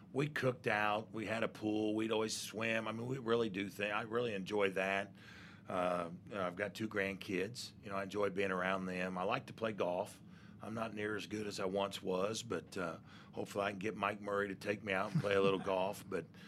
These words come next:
uh, I, I enjoy that. You know, I spent a lot of time with my father fishing.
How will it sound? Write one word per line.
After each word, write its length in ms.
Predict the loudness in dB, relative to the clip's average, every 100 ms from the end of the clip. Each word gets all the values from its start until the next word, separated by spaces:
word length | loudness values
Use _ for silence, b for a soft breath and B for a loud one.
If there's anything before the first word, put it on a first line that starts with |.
| B B B -2
uh, 240 | -2 -2 -2
I, 160 | -2 4
I 160 | 4
enjoy 380 | 4 2 2 2
that. 360 | 2 2 2 -4
You 60 | -6
know, 80 | -4
I 20 |
spent 240 | -2 0
a 40 | 2
lot 180 | 2 2
of 80 |
time 260 | 0 -2 0
with 160 | -4 -4
my 100 | -6
father 500 | 4 4 4 0 -4
fishing. 580 | -2 2 4 4 0 -4